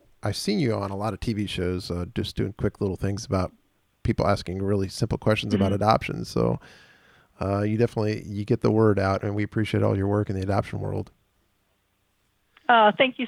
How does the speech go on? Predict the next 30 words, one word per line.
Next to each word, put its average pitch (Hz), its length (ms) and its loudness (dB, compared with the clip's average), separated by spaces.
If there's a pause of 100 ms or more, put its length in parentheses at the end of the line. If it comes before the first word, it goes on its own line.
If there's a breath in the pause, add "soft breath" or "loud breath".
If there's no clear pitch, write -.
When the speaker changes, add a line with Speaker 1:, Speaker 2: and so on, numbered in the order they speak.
Speaker 2:
so 233 120 0
much. 196 260 4
And 214 100 -4
thanks 233 180 -2
for 226 100 0
having 214 180 2
me 196 100 -4
back 190 220 -2
on, 175 200 -4
Tim. 175 280 -8 (300)
Speaker 1:
Absolutely. 113 520 4
Great 117 240 2
to - 60 -14
talk 110 200 2
to 101 60 -2
you 101 40 0
again, 98 180 2
Nicole. 101 260 0
We'll 104 100 0
talk 117 200 4
to 123 60 4
you 120 60 4
again 113 100 2
soon. 110 300 0 (1400)
Speaker 2:
Okay. 208 380 2
Take 196 140 -2
Speaker 1:
Okay. 110 60 0
Speaker 2:
care. 170 200 -4 (120)
Speaker 1:
Yep. 104 120 0 (140)
Bye-bye. 101 240 2